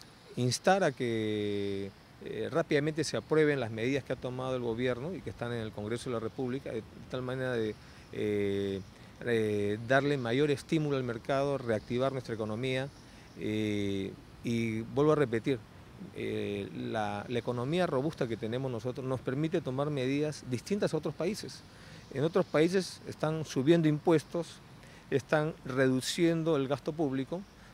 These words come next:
nosotros estamos, eh, más bien reduciendo impuestos y expandiendo la inversión pública. Eso es, eh, importante resaltar porque de esa manera, eh, nosotros estamos dando un mensaje de confianza en las fuerzas productivas del país para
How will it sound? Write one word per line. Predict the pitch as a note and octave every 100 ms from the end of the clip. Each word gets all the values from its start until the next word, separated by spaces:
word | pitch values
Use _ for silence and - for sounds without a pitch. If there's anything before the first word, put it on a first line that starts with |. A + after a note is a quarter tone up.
| -
nosotros | A#2+ D3+ D3 C3
estamos, | C#3+ C#3 C#3+ C#3 -
eh, | A2 G#2 G2+ G2+ G#2+
más | G#2
bien | B2+ C#3 - - -
reduciendo | B2 C3 A#2+ - D#3+
impuestos | D#3 D3 D3+ - F3 -
y | C#3
expandiendo | C3 - - B2+ C#3 G3 D#3 G#2 A#2 - -
la | - A#2
inversión | A2 - B2+ A#2
pública. | A#2 F#2+ F#2 F#2+ - - -
Eso | D3+ F3
es, | D#3 -
eh, | A2+ G#2+ G#2 G#2 G2+ -
importante | B2 A#2+ A2+ D3 D3
resaltar | C#3 B2+ A#2 B2+ D#3+
porque | C3 A2+
de | B2
esa | D3+ F3+
manera, | E3+ D3+ D#3+ - - - - - -
eh, | A#2 A2+ A2+
nosotros | A#2 - D3+ D3
estamos | - D3+ D3 C#3
dando | D3 D3+
un |
mensaje | A#2+ D3 - B2+
de | A2+
confianza | A2+ A#2 - G3 F#3+ G3+
en | A#2
las | A2
fuerzas | E3+ D#3+ D3+
productivas | C3 A2+ D3+ C3+
del | A2+
país | - A2 C3+ - -
para | A2+ G#2+